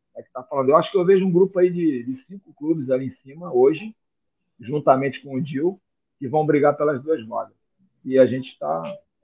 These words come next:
tá em processo ainda de, de melhora. Eu acho que a gente ainda melhora. Tem um bom clube, um bom time e, e um time competitivo. Tanto que a gente só, só perdeu um jogo, né?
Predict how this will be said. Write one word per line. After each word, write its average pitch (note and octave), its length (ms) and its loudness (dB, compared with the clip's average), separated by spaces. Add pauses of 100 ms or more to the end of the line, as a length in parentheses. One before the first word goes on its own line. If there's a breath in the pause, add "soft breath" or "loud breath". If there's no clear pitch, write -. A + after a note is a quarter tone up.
(500)
tá B2+ 180 -6
em C#3+ 80 -2
processo D3+ 600 4
ainda F3+ 220 2
de, G#3+ 260 -4
de D3+ 140 -6
melhora. F#3+ 400 6
Eu A#2+ 160 2
acho B2 160 -10
que C3+ 80 -14
a B2+ 40 -10
gente C#3+ 200 -12
ainda D#3 180 -8
melhora. C#3+ 540 0
Tem D3 80 -14
um D3 100 -6
bom E3+ 220 8
clube, A#2 340 2
um B2+ 140 0
bom E3 200 6
time F#3 540 -6 (100)
e, B2+ 760 -2
e - 40 -6
um B2+ 60 -14
time D3 240 -8
competitivo. D3+ 720 -8 (400)
Tanto C3+ 220 -10
que - 80 -10
a C3+ 40 -4
gente C3 220 -8
só, C3 360 0 (140)
só C3+ 100 -12
perdeu C#3 360 2
um C#3+ 60 -2
jogo, D#3 380 -2 (460)
né? - 220 -14